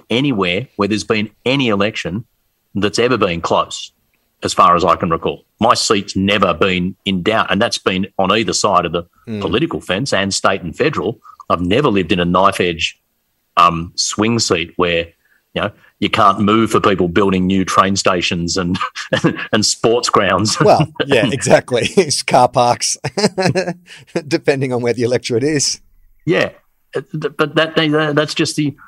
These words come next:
Speaker 1: that's the, that's the unfortunate frustration in a s-, in a, in a system like that.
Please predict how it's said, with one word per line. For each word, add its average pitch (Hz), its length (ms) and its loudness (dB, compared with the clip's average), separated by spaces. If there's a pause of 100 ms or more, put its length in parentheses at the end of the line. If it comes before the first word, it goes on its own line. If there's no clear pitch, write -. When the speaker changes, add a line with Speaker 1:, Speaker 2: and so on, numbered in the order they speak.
(180)
Speaker 1:
that's 165 220 -2
the, 151 100 -2
that's 151 280 0
the 147 100 2
unfortunate 143 640 0
frustration 139 720 0 (360)
in 120 100 2
a 123 40 2
s-, 120 100 -2
in 135 180 2
a, 131 40 0
in 135 180 0
a 135 60 2
system 170 340 -2
like 92 180 -2
that. - 140 -12